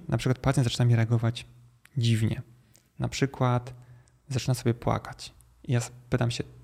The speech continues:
co się dzieje, tak? Jakby skąd w ogóle te łzy i tak dalej, czy coś się stało? I na przykład pacjenci na przykład nie wiedzieli dlaczego. Albo ni stąd, ni zowąd zaczęła mi się przypominać jakaś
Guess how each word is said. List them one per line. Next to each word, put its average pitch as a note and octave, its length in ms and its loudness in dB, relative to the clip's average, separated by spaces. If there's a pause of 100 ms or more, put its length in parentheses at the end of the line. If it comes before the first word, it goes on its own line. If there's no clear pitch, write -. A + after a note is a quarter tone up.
(640)
co - 160 -6
się D3+ 200 0
dzieje, C#3 260 2
tak? C3 240 0
Jakby B2+ 340 2 (380)
skąd - 380 -2
w - 60 -6
ogóle D#3 320 0
te - 140 -2
łzy B2+ 320 2
i D3+ 40 0
tak A#2 160 -2
dalej, C#3 240 0
czy - 100 -8
coś - 240 -4
się - 120 -2
stało? G3 300 0
I A3 40 0
na G#3+ 60 -4
przykład - 140 -10
pacjenci - 280 -10
na - 60 -20
przykład C#3 200 -2
nie C3+ 60 2
wiedzieli C3 280 0
dlaczego. A#2 520 0 (540)
Albo D#3+ 300 2
ni C3+ 180 4
stąd, D3+ 300 0
ni B2+ 80 0
zowąd C3 280 0
zaczęła B2+ 280 -2
mi B2+ 60 -2
się - 100 -4
przypominać B2+ 360 0
jakaś A#2+ 280 -2